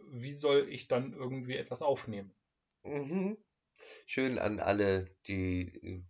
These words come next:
Speaker 2: kurz vor ihrer Prüfung stehen und kurz vor der Prüfung dann auch erst, oh, oh, oh, <laughs> nochmal schnell die Dinger durchgehen oder sowas.
Speaker 1: Ja.
Speaker 2: Ja, nur ich denk grad schon wieder an Sport, da hast du ja auch deinen Trainingsplan.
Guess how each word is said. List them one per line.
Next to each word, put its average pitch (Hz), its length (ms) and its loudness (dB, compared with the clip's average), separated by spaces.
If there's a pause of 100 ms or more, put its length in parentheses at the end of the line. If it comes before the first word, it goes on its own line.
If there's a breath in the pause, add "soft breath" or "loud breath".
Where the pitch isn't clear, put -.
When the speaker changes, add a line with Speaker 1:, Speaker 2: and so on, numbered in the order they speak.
(140)
Speaker 2:
kurz 101 240 -2
vor 98 100 0
ihrer 92 220 4
Prüfung 104 420 -4
stehen 98 680 -2
und 87 320 -2 (400 loud breath)
kurz 120 320 4
vor 113 160 10
der 110 120 8
Prüfung 113 440 0
dann 104 280 6
auch 101 200 8
erst, 107 320 8
oh, 135 240 6
oh, 123 280 6
oh, 104 220 6
<laughs> 95 40 -2
nochmal - 400 8
schnell 123 280 6
die 113 120 4
Dinger 113 260 6
durchgehen 110 600 4
oder 104 200 2
sowas. 107 400 0 (220 loud breath)
Speaker 1:
Ja. 185 320 2
Speaker 2:
Ja, 98 260 4
nur 127 320 8 (380)
ich 110 200 -2
denk 117 180 2
grad 110 180 6
schon 110 120 -2
wieder 104 200 6
an 98 100 -4
Sport, 107 380 6
da 107 80 2
hast 107 180 2
du 110 60 4
ja 104 60 8
auch 117 120 4
deinen 92 180 2
Trainingsplan. - 760 -4